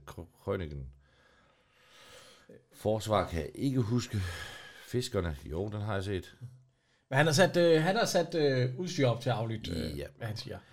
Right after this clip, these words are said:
Speaker 1: Det er jo ikke... Øh, <laughs> det er jo ikke James Bond-udstyr, det var <laughs> sådan at sige. Kæmpe ledning,
Speaker 2: Og jeg
Speaker 1: altså.
Speaker 2: tror, det er Krallers, der, der lytter.
Speaker 1: Kæmpe, kæmpe mikrofon.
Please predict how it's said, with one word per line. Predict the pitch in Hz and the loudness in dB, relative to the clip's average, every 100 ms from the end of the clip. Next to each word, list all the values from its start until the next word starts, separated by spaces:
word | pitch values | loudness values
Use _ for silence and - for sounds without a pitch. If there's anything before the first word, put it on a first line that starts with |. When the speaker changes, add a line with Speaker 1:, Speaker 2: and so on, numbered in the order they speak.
| - - | -20 -8
Speaker 1:
Det | 78 | -2
er | |
jo | 71 | 4
ikke... | 107 113 95 | 8 10 10
Øh, | 82 80 - | 8 6 2
<laughs> | |
det | 107 - 110 - - _ - | -2 0 0 0 -10 _ -10
er | 76 | -6
jo | |
ikke | 101 101 | -2 0
James | 90 85 | 0 2
Bond-udstyr, | 82 85 80 - 87 80 | 2 2 0 -2 0 2
det | 76 104 | 2 2
var | 104 - - | 2 2 -2
<laughs> | - - | -2 -4
sådan | 90 87 | -6 -4
at | |
sige. | 92 98 - 165 - 175 - - - | -4 -2 -2 -4 -6 -8 -10 -10 0
Kæmpe | 90 127 | 0 2
ledning, | 85 87 98 117 | 0 2 6 8
Speaker 2:
Og | |
jeg | 156 | 10
Speaker 1:
altså. | 143 170 | 10 10
Speaker 2:
tror, | 165 | 10
det | 151 | 10
er | 139 | 8
Krallers, | 123 - 202 190 123 - | 8 8 10 10 8 4
der, | 131 120 | 4 4
der | 131 | 4
lytter. | 127 147 131 - - - | 4 4 2 0 -14 -18
Speaker 1:
Kæmpe, | - 143 180 151 | 2 4 6 4
kæmpe | - 110 120 107 | 2 4 2 0
mikrofon. | 98 90 87 95 69 | 0 -2 -2 -2 -4